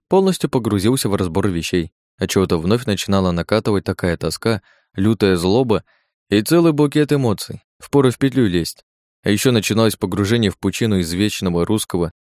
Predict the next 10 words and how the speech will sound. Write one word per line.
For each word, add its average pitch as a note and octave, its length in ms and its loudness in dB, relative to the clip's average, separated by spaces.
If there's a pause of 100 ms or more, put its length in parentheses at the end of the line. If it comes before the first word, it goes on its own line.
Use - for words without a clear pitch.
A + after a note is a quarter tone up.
(100)
«Кто - 160 0
виноват G#2 460 2
и F#2 60 -2
что G2+ 180 -2
делать?». F2+ 420 -2 (840)
Нет, G2+ 640 0
ещё C3 300 2
одно C3 240 2
самообладание A#2 760 0
плюс A#2+ 340 -2